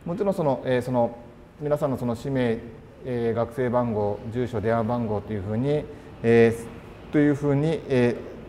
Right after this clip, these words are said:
ー、となると、それぞれその、えー、その住所とか電話番号という観点でそのデータを集めて、で、それを、えー、何らかの形でその利用できるように、えー、管理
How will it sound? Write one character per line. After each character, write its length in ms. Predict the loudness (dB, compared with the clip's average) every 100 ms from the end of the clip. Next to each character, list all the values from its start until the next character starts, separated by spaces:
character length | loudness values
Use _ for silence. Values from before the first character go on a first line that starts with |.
| -4
ー、 40 |
と 80 | 2
な 100 | 4
る 80 | 4
と、 300 | 6 4 4
そ 80 | -2
れ 80 | 0
ぞ 120 | 2
れ 120 | 0
そ 100 | 0
の、 160 | -4 -2
え 120 | -4
ー、 20 |
そ 120 | -2
の 160 | -2 -4 -8 -14 -6
住 200 | -2 -2
所 100 | 0
と 80 | 0
か 80 |
電 100 | 2
話 80 | 0
番 200 | 0 0
号 100 | 0
と 120 | 0
い 40 | -2
う 60 |
観 320 | 0 0 0 0
点 280 | -2 0
で 220 | 4 4 2
そ 100 | -2
の 160 | -2
デ 180 | 0 0
ー 80 | 2
タ 140 | 0
を 180 | 2 0 -4
集 60 | -6
め 180 | -4 -4
て、 480 | -2 0 2 -2 -10 -20 -20 -14 -6
で、 100 | -2
そ 120 | 0
れ 140 | 4
を、 300 | 6 8 6 2 -4
え 60 | -2
ー、 20 |
何 240 | 0 0 0
ら 100 | 0
か 100 | -2
の 100 | -4
形 400 | -4 -4 -4 2
で 160 | 2
そ 100 | 2
の 120 | 0
利 180 | 0 2
用 160 | 2 0
で 120 | -2
き 120 | -2
る 80 | 0
よ 140 | 0
う 40 | 0
に、 120 | 0
え 160 | 0 -2
ー、 40 |
管 280 | 0 -2 0
理 180 | -2